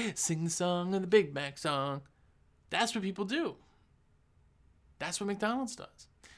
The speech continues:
They remind people, and they remind people to c-, continue to be relevant. Now, think about a window cleaner or a window cleaning company that somebody's only used once, and they only used it when they were really dirty or whatever. You're to be forgotten. If you,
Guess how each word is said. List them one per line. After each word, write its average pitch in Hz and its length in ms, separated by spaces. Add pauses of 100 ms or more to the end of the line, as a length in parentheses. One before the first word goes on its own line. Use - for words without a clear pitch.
They 165 100
remind 214 400
people, 151 300
and 160 220
they 165 60
remind 175 540
people 170 340
to 160 100
c-, - 160 (640)
continue 214 380
to 220 60
be 214 100
relevant. 196 440 (540)
Now, 214 200
think 226 240
about 226 180
a 196 40
window 220 260
cleaner 151 540 (640)
or 135 120
a 131 60
window 208 220
cleaning 170 260
company 156 280
that 151 180
somebody's 160 300
only 151 180
used 147 240
once, 135 380
and 147 100
they 165 40
only 185 160
used 180 200
it 180 40
when 175 120
they 175 80
were 170 100
really 175 200
dirty 165 440
or 131 340
whatever. 147 480 (140)
You're 220 220
to 240 60
be 220 120
forgotten. 185 460
If 151 120
you, 139 180